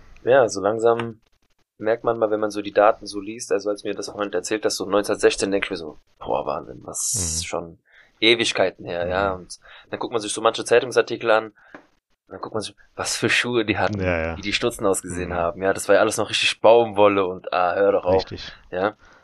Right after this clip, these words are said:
Speaker 1: aber so ein altes Trikot, wenn man dann so im, ich weiß nicht, wer von euch dann schon mal im Bernabéu war, im Museum,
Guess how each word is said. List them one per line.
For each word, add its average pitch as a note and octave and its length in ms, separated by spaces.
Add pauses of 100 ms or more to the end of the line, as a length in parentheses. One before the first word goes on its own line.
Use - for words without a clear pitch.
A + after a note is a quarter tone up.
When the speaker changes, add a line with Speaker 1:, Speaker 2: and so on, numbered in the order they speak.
(100)
Speaker 1:
aber A#2 220
so A#2+ 100
ein B2 80
altes B2 280
Trikot, B2+ 340
wenn A#2 100
man A#2 120
dann A2 120
so G#2+ 80
im, G#2 240
ich - 140
weiß G#2 140
nicht, G#2+ 120
wer G#2 100
von G#2 140
euch G#2+ 120
dann G#2+ 120
schon G#2+ 140
mal G#2 80
im G2 100
Bernabéu G2+ 540
war, G#2 220
im G2 280
Museum, A2+ 540